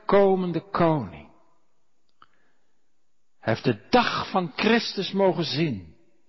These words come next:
Door het geloof, de dageraad van het morgenlicht, de zonsopgang uit de hoogte. Zacharias profeteert daarover.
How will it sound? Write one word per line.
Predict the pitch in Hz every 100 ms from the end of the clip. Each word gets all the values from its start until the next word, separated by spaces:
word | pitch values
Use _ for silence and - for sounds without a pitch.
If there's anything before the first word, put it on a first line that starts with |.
| _ _ _ _ _ - _ _ _ _ _ _ -
Door | - 151 165
het | 160
geloof, | - 175 160 202 160 92 - -
de | - 113
dageraad | 110 202 233 220 - 98 90 90 87 - - - -
van | - 117
het | 117
morgenlicht, | 120 175 170 - 92 82 92 - - - - -
de | 120
zonsopgang | 143 180 170 - - 247 - - 240 233
uit | - 220 220
de | 208
hoogte. | 185 202 156 - - - - - - - - - - - - - - - - - - - - - -
Zacharias | 104 101 127 139 151 147 - - -
profeteert | 135 131 - - 156 151 123 -
daarover. | - 92 - 98 87 92 85